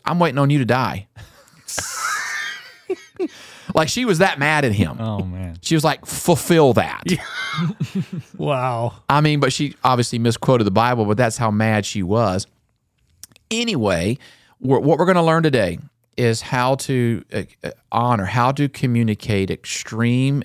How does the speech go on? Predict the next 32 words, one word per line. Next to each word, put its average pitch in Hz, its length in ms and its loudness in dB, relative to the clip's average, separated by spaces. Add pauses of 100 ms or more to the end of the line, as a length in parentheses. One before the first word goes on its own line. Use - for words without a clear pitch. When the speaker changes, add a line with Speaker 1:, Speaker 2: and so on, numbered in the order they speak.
Speaker 1:
invaluable 107 1040 0
worth, 92 640 -2
Speaker 2:
Mm. 87 260 -4 (440)
Speaker 1:
um, 95 360 0
to - 180 -6
your 90 200 -2
wife. 73 520 -8
And 101 100 -4
we're 98 80 0
using 107 320 -2
First 104 300 -2
Peter 95 240 -4
chapter 85 460 -6
three. - 180 -10
All 123 100 2
right, 131 120 2
here 190 140 2
they 170 120 2
are. 107 160 -2 (220)
You 110 60 -2
ready? 131 220 2
Fourteen 160 440 0
things. 143 280 -4
We're 139 60 0
gonna 107 140 2
knock 127 300 0
these 131 200 -2
things 127 280 -2
out, 107 200 0
guys. 101 300 -2
You 113 80 0
ready? 123 160 2